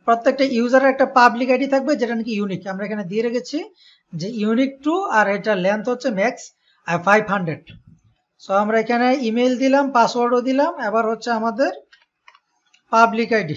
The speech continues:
is equal to আমরা দিব হচ্ছে আমাদের, আহ, Python একটা প্যাকেজ রয়েছে যেটার মাধ্যমে নাকি আমরা,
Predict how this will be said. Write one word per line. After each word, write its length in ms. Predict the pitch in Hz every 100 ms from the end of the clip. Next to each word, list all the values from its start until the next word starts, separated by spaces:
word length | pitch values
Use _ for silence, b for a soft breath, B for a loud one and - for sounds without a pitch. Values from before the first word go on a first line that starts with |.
| - -
is 280 | 214 202 240
equal 280 | 262 254
to 80 | 320
আমরা 340 | 339 247 220 214
দিব 180 | 233
হচ্ছে 200 | 240 233
আমাদের, 340 | 247 247 269 302 - b b b -
আহ, 300 | 190 196 240
Python 280 | 240 240
একটা 200 | 247 247
প্যাকেজ 380 | - 240 240 226
রয়েছে 300 | 254 254 302
যেটার 280 | 214 220 240
মাধ্যমে 320 | 233 214 233
নাকি 220 | 233 226
আমরা, 440 | 233 220 220 214